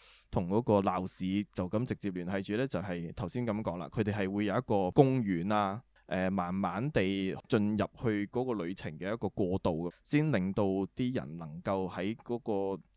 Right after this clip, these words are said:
嚟到呢度紀念碑呢個情況下，能夠轉化個心情，你都自然地唔會當咗嗰個場所係一個可以嘻嘻哈哈啊，或者係好笑笑鬧鬧嘅地方。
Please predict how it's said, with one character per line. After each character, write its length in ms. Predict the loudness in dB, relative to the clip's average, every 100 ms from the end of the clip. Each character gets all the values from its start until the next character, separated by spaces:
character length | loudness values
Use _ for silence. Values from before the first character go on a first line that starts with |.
| -10
嚟 200 | -6 -2
到 180 | -2 0
呢 100 | 0
度 180 | -2 -4
紀 120 | -4 -4
念 120 | -2
碑 160 | 0
呢 100 | 0 -2
個 80 |
情 180 | -2 -6
況 140 | -6 -6
下， 60 | -8
能 160 | -6
夠 100 | -8
轉 260 | -6 -6 -4
化 180 | -4 -4
個 60 |
心 180 | -6 -8
情， 160 | -8 -2
你 140 | -2
都 160 | 2 0
自 180 | 2 -2
然 180 | -2
地 140 | -2 -2
唔 220 | -2 -4
會 160 | 0 2
當 300 | 4 4 4
咗 60 | 2
嗰 60 |
個 180 | 4 2
場 200 | 0 -6
所 160 | -4 -2
係 160 | -2
一 40 | -2
個 220 | -2 -2
可 220 | -2 -2
以 140 | -2 -4
嘻 140 | -4
嘻 160 | -4 -2
哈 160 | -2
哈 140 | -2 -2
啊， 320 | 0 -2 -2
或 120 | -6
者 100 | -2
係 140 | -2 -2
好 280 | -2 -2 -4
笑 280 | -8 -8
笑 160 | -6 -4
鬧 240 | -2 -4
鬧 220 | -4 -6 -6
嘅 160 | -6
地 160 | -4 -4
方。 240 | -2 -2